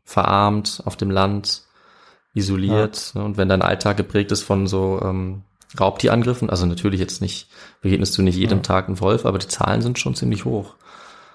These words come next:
Speaker 1: Also
Speaker 2: Ja.
Speaker 1: das, ja, ist auch was, was ich nicht erwartet hab, sozusagen als eigentlich nur, ja, so Seitennotiz, was, was den Leuten damals passiert ist, hat mich schon ein bisschen überrascht und sicherlich auch vielleicht ein kleiner Punkt, der dafür,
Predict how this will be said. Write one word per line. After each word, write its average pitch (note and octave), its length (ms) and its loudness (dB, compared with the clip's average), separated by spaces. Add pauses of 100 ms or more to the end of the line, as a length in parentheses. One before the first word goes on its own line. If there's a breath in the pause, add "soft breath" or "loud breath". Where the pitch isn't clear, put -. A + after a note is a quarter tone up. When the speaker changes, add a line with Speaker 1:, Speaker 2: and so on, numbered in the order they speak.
(180 loud breath)
Speaker 1:
Also G2+ 300 0
Speaker 2:
Ja. G2 60 -2
Speaker 1:
das, - 520 -6
ja, C3+ 140 0
ist - 140 -2
auch F#2+ 100 -2
was, G#2+ 160 4
was G2+ 100 2
ich G#2+ 80 0
nicht A2+ 120 4
erwartet G#2+ 420 2
hab, - 280 -2 (240)
sozusagen F#2+ 560 2
als - 280 -2
eigentlich F#2+ 180 2
nur, F#2 280 2 (260)
ja, G2+ 180 0
so F#2 160 -2
Seitennotiz, G2+ 960 0
was, - 380 -4 (300)
was - 180 -4
den F#2+ 100 4
Leuten F#2+ 200 4
damals F#2 220 4
passiert A#2 300 -2
ist, - 100 -10
hat - 120 -4
mich G2 100 -4
schon G#2 220 -2
ein G2+ 60 -8 (500 loud breath)
bisschen G#2 240 0
überrascht G2+ 400 2
und G2 260 -2
sicherlich A2+ 580 0
auch - 300 2
vielleicht G#2+ 380 -2
ein G2+ 140 0
kleiner G#2+ 220 2
Punkt, A2 200 0
der G#2+ 60 0
dafür, G#2 420 -2